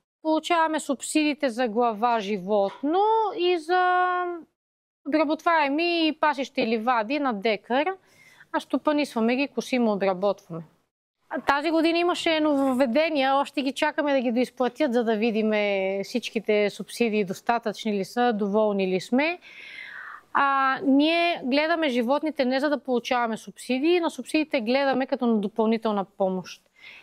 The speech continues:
Едно стопанство не се ли издържа само с това, което произвежда, ако чака на едни голи субсидии, значи обречено на фалит.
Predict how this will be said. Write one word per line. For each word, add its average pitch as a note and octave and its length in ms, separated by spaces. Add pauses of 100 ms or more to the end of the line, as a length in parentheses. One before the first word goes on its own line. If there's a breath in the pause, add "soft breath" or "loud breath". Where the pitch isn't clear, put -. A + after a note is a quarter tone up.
(220 loud breath)
Едно B3 200
стопанство D4 720
не A#3+ 100
се B3 300
ли D#4+ 360
издържа B3+ 480
само G#3+ 540
с - 200
това, A#3 180
което A#3+ 280
произвежда, G3 920 (560 loud breath)
ако A#3+ 160
чака D4+ 300
на C#4 80
едни C4+ 160
голи B3 260
субсидии, E4 460
значи C#4+ 340
обречено C4 760
на D4+ 280
фалит. A#3+ 540